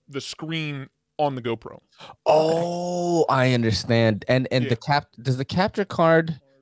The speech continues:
Speaker 2: because I found another capture card, like, on Amazon where you could switch between cameras with a remote.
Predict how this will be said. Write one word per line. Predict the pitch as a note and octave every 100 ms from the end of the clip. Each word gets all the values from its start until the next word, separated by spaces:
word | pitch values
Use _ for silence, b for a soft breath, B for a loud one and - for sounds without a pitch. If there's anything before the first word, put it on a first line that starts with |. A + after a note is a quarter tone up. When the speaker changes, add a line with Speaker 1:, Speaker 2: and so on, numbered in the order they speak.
| _ _ _ _ _ _
Speaker 2:
because | C#3+ - F3
I | - D#3+
found | - E3 F#3+ A3 -
another | C3+ C3 D#3
capture | - F3 D#3 D#3+
card, | - D#3 D3+ C3+
like, | A2 G#2
on | - A2
Amazon | F#2+ G#2 A2+ A#2+ B2+ C#3+ C3
where | G#2+
you | G#2+ A#2
could | - G2
switch | - - A2 A#2 - -
between | G#2 - G#2
cameras | F#2+ G#2+ G2+ G2+ F#2+ G2+
with | A2+
a | G2+
remote. | F#2+ F2 F#2+ F#2 - -